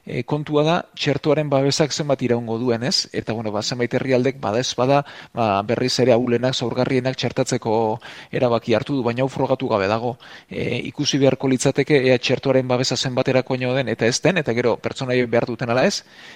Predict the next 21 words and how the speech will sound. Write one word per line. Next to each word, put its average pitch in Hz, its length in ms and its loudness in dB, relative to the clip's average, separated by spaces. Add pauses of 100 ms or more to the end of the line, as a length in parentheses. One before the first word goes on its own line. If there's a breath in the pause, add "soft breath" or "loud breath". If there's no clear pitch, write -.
(100)
eta 117 220 0
gero 123 180 4
dago 131 160 2
mundu 147 300 -2
mailako 117 320 2
ikuspegia, 120 580 2
ez? 156 320 0
Hau 120 140 -4
da, 98 160 0
mundu 131 340 -8
mailan 135 240 2
txertaketa 127 540 -2
zabal 123 340 0
bat 135 160 0
egin 123 220 -4
gabe, 131 240 2 (640 loud breath)
horrelako 131 480 4
neurrietara 131 520 0
jotzea, 131 440 -4
ze - 160 0
badakigu 120 540 -2